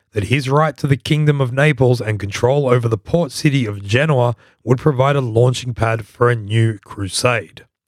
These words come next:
If Charles was to successfully invade Italy, however,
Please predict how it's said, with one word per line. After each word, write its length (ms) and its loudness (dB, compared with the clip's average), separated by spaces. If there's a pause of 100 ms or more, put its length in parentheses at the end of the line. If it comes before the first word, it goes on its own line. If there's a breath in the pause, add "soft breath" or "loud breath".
(480)
If 160 -4
Charles 360 -4
was 380 0
to 140 0
successfully 680 -2
invade 320 -2
Italy, 440 4
however, 520 0